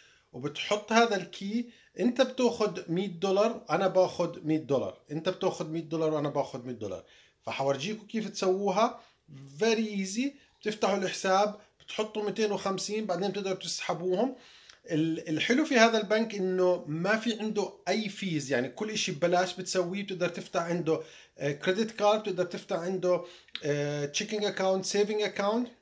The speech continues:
وكل هاي الأكاونتات بتقدر تستخدم ال إيه تي إم ماشين تبعت سكوشيا بانك،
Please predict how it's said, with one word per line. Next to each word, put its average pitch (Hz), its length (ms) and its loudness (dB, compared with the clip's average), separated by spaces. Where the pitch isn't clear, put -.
وكل 202 320 0
هاي 214 240 4
الأكاونتات 185 640 2
بتقدر 185 220 2
تستخدم 180 680 0
ال 156 160 -8
إيه 175 220 -2
تي 202 160 -2
إم 196 100 -2
ماشين 190 340 -2
تبعت 165 300 2
سكوشيا 180 420 -2
بانك، 220 420 0